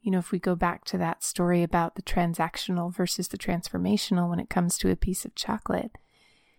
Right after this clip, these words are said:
how many times maybe you have eaten a certain type of food that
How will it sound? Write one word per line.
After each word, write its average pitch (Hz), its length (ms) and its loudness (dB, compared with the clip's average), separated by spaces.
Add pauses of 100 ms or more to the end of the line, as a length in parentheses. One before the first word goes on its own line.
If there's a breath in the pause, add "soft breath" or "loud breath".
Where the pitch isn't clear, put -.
(140)
how - 180 4
many 185 240 6
times 180 640 2
maybe 175 260 2
you 170 360 0
have 165 520 -4 (640)
eaten 180 760 2 (380)
a 180 100 2
certain 185 440 0
type 185 340 0
of 185 100 0
food 170 540 4 (120)
that 170 360 0